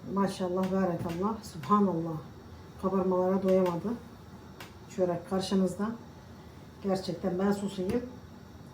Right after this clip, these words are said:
Ee, çöreğim konuşsun. Ee, o kadar diyebilirim yani.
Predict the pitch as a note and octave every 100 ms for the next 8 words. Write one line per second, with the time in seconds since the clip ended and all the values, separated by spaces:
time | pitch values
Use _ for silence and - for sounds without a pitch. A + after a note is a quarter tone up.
0 | - - - - - - - F3 F3 E3+
1 | E3 G3+ G3 F#3+ F#3+ F#3+ F3+ - G#3+ A#3
2 | - - - - - - - - - -
3 | G3 F3+ E3+ E3+ - - A#3+ G3+ F#3 G3
4 | G3 F#3+ F3+ F3 E3+ D#3+ D#3 D#3+